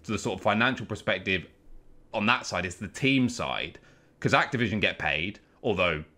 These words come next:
actually I think Adam Fitch did an article a while back saying actually half the teams <laughs> haven't paid their buy-in. But in theory, Activision gets paid. Um, the teams lose a ton of money, so they've lost out on the business side. But that is kind of all separate issues to how successful the league is as, like, uh,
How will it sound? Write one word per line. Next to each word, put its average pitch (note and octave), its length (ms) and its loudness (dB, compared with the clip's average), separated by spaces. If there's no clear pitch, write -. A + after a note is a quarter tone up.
actually F#2+ 300 -4
I F2 40 -4
think A2+ 160 -4
Adam E2 240 -2
Fitch G2+ 280 -4
did E2+ 120 -10
an E2 80 -6
article E2 320 -4
a E2 60 -2
while F2 240 2
back D#2+ 220 -2
saying D#2+ 180 0
actually E2+ 240 -6
half E2+ 260 -2
the G#2 60 -12
teams F#2+ 240 -4
<laughs> - 80 4
haven't B2+ 240 -2
paid B2 320 4
their - 160 -2
buy-in. F#2+ 460 2
But C3 220 6
in C3 100 4
theory, C3+ 540 6
Activision A#2 520 0
gets F#2+ 180 4
paid. E2+ 440 0
Um, F#2+ 540 2
the G#2+ 80 -4
teams B2 360 2
lose C3 320 6
a A#2 60 2
ton E2+ 220 -2
of E2+ 40 -2
money, F2 320 2
so G2+ 120 -4
they've G#2+ 240 2
lost F#2+ 200 -2
out F2 80 0
on E2+ 60 -6
the E2+ 60 -6
business E2+ 320 -4
side. F#2 260 0
But D3 80 4
that D#3 300 4
is C3+ 300 0
kind D#3+ 340 4
of C3+ 80 2
all C3+ 120 6
separate A#2 340 0
issues A2+ 440 0
to G2+ 220 2
how A2 220 4
successful G#2 460 -4
the F#2 100 -4
league F#2+ 340 2
is F2 180 0
as, F2+ 180 -4
like, E2 280 0
uh, D#2+ 420 0